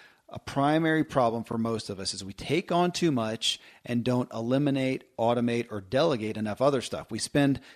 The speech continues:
time doing tasks that relegate us to low-paid hourly workers. And why? Well, I asked Michael this. He kind of stepped on my own toes 'cause he stated some truths that are relevant to me. We often don't delegate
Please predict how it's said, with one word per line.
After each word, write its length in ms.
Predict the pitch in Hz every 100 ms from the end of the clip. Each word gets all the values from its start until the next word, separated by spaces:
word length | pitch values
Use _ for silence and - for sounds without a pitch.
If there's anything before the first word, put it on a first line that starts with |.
| _
time 440 | - 147 151 151
doing 260 | 127 143 135
tasks 460 | - - 139 143 -
that 120 | -
relegate 460 | 120 123 131 101
us 240 | 101 113 -
to 380 | - 120 120 120 - -
low-paid 720 | 110 127 156 120 110 120 120
hourly 560 | - 117 120 120 120 117 -
workers. 520 | 104 110 110 - 80
And 160 | 95 92
why? 420 | 107 131 165 160 - - - -
Well, 300 | 135 185 190
I 120 | 147
asked 240 | 147 160
Michael 240 | 143 127 117
this. 160 | 120
He 60 | 123
kind 160 | 143 127
of 40 |
stepped 280 | - 131 131
on 80 | 117
my 120 | 117
own 220 | 160 170
toes 320 | - 95 110
'cause 180 | - 104
he 60 | 107
stated 380 | - 113 113
some 180 | - 107
truths 560 | - - 156 160 160 139
that 280 | 143 143 -
are 360 | 120 123 127 120 - - _
relevant 580 | 107 131 151 147 135 127
to 120 | 127
me. 320 | 120 110 87 - - _ _ -
We 180 | 127
often 680 | 127 131 139 - 147 143 147 - 120 98
don't 320 | 120 127 160
delegate 680 | 147 123 113 101 104 123 -